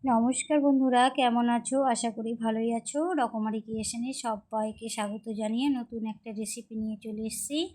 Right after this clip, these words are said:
তোমরা প্রথম থেকে শেষ পর্যন্ত দেখতে থাকো, আশা করি খুবই ভালো লাগবে।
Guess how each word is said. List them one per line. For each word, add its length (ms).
তোমরা 260
প্রথম 380
থেকে 240
শেষ 240
পর্যন্ত 280
দেখতে 380
থাকো, 260
আশা 280
করি 260
খুবই 360
ভালো 320
লাগবে। 340